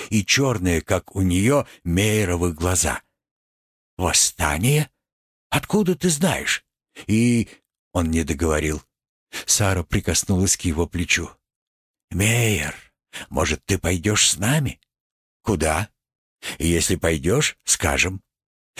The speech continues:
Мейер быстро заморгал, болезненно кривя губы. "Никуда я не пойду",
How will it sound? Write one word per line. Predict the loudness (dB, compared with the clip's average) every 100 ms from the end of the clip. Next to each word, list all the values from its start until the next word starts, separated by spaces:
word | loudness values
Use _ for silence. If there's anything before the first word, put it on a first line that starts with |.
| -8 -2
Мейер | 2 2 0
быстро | 0 -2 0 -2
заморгал, | 0 0 -2 0 -2 -2 -2
болезненно | -2 0 0 0 0 0
кривя | -2 0 -2
губы. | 0 -2 0 -4 -8 _ _ _ _ _ _
"Никуда | -2 0 0 0 0
я | 0 2
не | 2
пойду", | 2 0 0 0 0 0